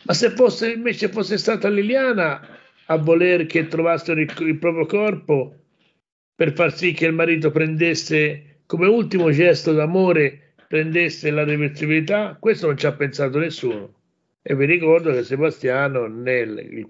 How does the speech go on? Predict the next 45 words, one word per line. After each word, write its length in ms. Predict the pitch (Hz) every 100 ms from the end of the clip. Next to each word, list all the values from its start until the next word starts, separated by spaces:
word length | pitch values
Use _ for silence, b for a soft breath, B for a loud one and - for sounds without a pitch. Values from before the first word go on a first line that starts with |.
| 131
de-, 160 | 127 127
per 220 | - 143
il 140 | 117
quattordici, 720 | - 156 147 123 120 123 120 120 B B
è 80 | 156
inutile 320 | 196 196 147
che 160 | 127
dite, 580 | 127 127 123 120 120 117 B B B
eh, 60 | -
"È 140 | -
morto 280 | 127 135 131
il 60 | 123
quattordici, 340 | 127 143 131
morto 160 | 127 123
il 60 |
quattordici, 340 | 120 123 143 131
è 40 |
stato 180 | 131 127
Sebastiano". 520 | 120 113 - 113 113
Sebastiano 380 | 160 233 147 147
il 60 | 160
quattordici 560 | 233 285 277 240 - -
aveva 300 | 175 156 135
l'alibi 400 | 110 92 107 139
e 200 | - 190
poi 320 | - 269 220
era 220 | 214 214
con 160 | 170 185
i 60 | 160
due 200 | 170 165
amici, 600 | 151 151 143 151 151 147 -
i 320 | 147 131 127
due 340 | 143 185 165
amici, 560 | 143 139 131 117 180 190 B B
del 180 | - 156
quale 200 | 180 160
non 140 | 139
faccio 280 | - 143 147
nemmeno 240 | 147 180
il 80 | 196
nome 240 | 160 151 127
perché 260 | 127 -
li 120 | 127
conoscete 600 | 127 131 123 - 127 113
tutti. 320 | 107 - _